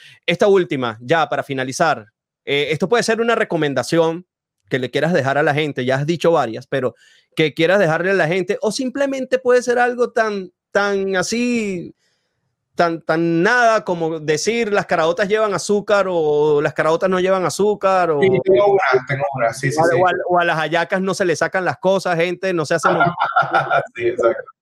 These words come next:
Speaker 2: Sí, sí, sí. No, no caigan mal, por favor, amigos, coman su hallaca completa, amigos.
Speaker 1: Sí.
Speaker 2: Este, mira, mi recomendación es, tengan paciencia.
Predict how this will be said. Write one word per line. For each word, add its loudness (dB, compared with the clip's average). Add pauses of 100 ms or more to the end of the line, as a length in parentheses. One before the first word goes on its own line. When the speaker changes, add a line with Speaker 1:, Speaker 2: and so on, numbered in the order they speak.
(520)
Speaker 2:
Sí, 0
sí, 2
sí. -6 (340)
No, 2
no 0
caigan 2
mal, 0
por -6
favor, 2
amigos, -6
coman -6
su -4 (120)
hallaca -4
completa, -4 (200)
amigos. -16
Speaker 1:
Sí. -18 (460)
Speaker 2:
Este, 2
mira, 2
mi -2
recomendación 0
es, -2
tengan -2
paciencia. -6